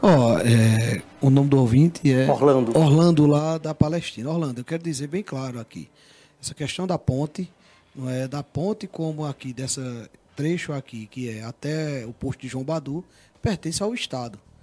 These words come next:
Speaker 1: Na verdade, na licitação que foi feita do Estado, que, é, eu vou pedir informação, eu gostaria de ver a assinatura de ordem de serviço, de todo o processo, se realmente tá,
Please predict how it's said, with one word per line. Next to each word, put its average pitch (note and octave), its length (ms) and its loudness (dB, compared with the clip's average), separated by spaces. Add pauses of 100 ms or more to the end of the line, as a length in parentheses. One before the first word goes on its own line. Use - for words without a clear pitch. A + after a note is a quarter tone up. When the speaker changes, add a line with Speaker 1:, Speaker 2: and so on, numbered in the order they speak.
(280)
Speaker 1:
Na C#3 140 -8
verdade, E3 480 -4
na F3+ 120 -4
licitação D#3 600 -6
que C3+ 100 -16
foi B2 300 -10
feita C3 340 -12
do B2+ 80 -14
Estado, A#2 460 -12 (100)
que, G#3+ 320 -2 (800)
é, B2+ 680 -12
eu C#3+ 120 -16 (260)
vou E3 280 -8
pedir F3 360 -8
informação, D#3 920 -6 (320)
eu C3+ 80 -10
gostaria D3+ 420 -4
de D#3+ 140 -8
ver C3+ 280 -4 (320)
a C#3+ 120 -8
assinatura D3 580 -6
de C#3 140 -8
ordem C3+ 260 -8
de A#2+ 60 -4
serviço, C3+ 680 -8
de B2+ 100 -16
todo E3+ 260 -6
o - 20 -4
processo, D3 680 -8 (380)
se - 160 -10
realmente C#3+ 540 -8
tá, C3+ 200 -10